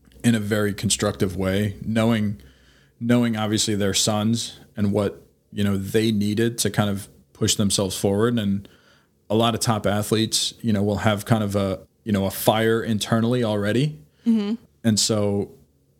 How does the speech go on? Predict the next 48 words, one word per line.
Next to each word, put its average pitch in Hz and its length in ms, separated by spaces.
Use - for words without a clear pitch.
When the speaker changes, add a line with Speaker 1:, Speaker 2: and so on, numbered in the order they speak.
Speaker 1:
you 120 140
know, 101 100
sometimes 110 500
it's 101 180
not 113 260
necessarily 107 680
about 101 580
trying 113 340
to 98 60
light 98 280
a - 40
fire 107 380
for 76 240
them, 78 360
right? 220 160
Speaker 2:
Mm-hmm. 101 100
Speaker 1:
It's 104 80
just 101 160
giving 110 240
them 101 120
a 98 40
little 104 180
bit 98 120
of 92 80
gas, 101 340
or 104 340
sometimes 110 420
it's 98 180
even 113 180
giving 113 260
them 113 120
a 113 60
little 117 180
bit 113 140
of 104 60
oxygen 104 520
to 98 80
let 104 180
that, - 320
you 104 80
know, 107 80
fire 110 360
really 107 200
grow. 101 340
It's - 180
not 117 220
necessarily 110 680
about, 98 520